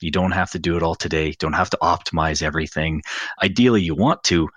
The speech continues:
but if you need to take a break, if you need to pick off one thing at a time, that's totally reasonable. It's, it's all depending on,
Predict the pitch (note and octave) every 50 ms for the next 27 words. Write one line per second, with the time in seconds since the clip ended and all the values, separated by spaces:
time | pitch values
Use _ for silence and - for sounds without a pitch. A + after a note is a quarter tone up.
0 | - - - _ _ _ _ _ _ _ _ _ _ _ _ _ _ _ F#2+ F2
1 | C#2+ D#2 E2 - A#2+ B2 B2+ A#2+ A2+ - - - G#2+ G2 F2+ F2 - - - D#2
2 | - D#2+ - - B2 C#3+ D#3 D3+ - - - _ _ _ _ _ _ - - G2
3 | F2 F2 D#2+ - D#2+ D2 - - G#2+ F2 - C#2+ C2 - - - F#2+ F2 E2+ -
4 | F#2+ F2+ F2 E2 D#2 D2+ - - G2 G#2 G#2 G#2 G#2+ G#2 G#2 - _ _ _ _
5 | _ _ _ _ _ _ _ _ - - - F3 - - - - - - - F#2+
6 | F2+ F2 E2 D#2 D#2+ D#2+ D#2+ D#2+ - - - - - - - _ - - E2+ F2
7 | - F2 F#2 F2+ E2+ F2 - - E2+ E2+ E2+ E2 D#2+ D#2+ D#2